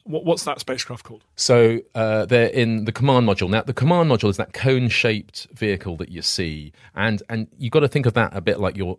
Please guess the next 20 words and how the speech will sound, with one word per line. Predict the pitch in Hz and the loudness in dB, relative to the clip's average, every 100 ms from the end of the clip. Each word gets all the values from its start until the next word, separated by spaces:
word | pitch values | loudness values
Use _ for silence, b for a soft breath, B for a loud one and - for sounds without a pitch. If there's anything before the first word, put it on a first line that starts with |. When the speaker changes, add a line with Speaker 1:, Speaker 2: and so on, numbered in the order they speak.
| _ | _
Speaker 2:
it's | 139 - | -14 -10
all, | 139 - - | -10 -12 -12
it's | 117 127 | -8 -4
like | 123 | -2
a | 104 | 2
yacht, | 107 101 - - - | 4 2 0 -10 -8
you | 120 | 0
know, | 101 90 90 - b | 0 0 -4 -10 b
that | 92 | -8
has | 95 87 | -6 -4
your | 92 | -4
accommodation | - 104 101 104 101 98 | 2 2 4 2 2 -2
and | 90 | -2
your | 90 | -4
food | - 110 98 | 0 2 2
and | 92 | 0
your | 90 90 | -2 0
amenities. | 95 107 98 92 78 | 0 0 0 -4 -4
It's | 113 | -2
actually | 127 - 98 85 | -2 -4 -6 -8